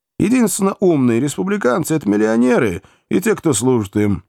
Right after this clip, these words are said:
Они знают, где жареным пахнет, и знают, почему». «Ну вот я республиканец», — сказал с улыбкой мистер Морс. «Интересно, как вы меня классифицируете?» «Вы? Вы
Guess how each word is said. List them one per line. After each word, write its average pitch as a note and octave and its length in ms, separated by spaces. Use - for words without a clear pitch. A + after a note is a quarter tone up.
Они A#3 240
знают, G#3 360
где A#2+ 200
жареным B2 440
пахнет, F2 440
и A2 60
знают, C#3+ 400
почему». F#2+ 640
«Ну G2+ 260
вот D3+ 220
я C3+ 240
республиканец», — D3+ 920
сказал G#2+ 400
с - 100
улыбкой G#2+ 360
мистер G2+ 300
Морс. F#2 420
«Интересно, C3 480
как C#3 280
вы E3+ 80
меня F3 400
классифицируете?» F#2+ 1200
«Вы? D#3 340
Вы C3+ 400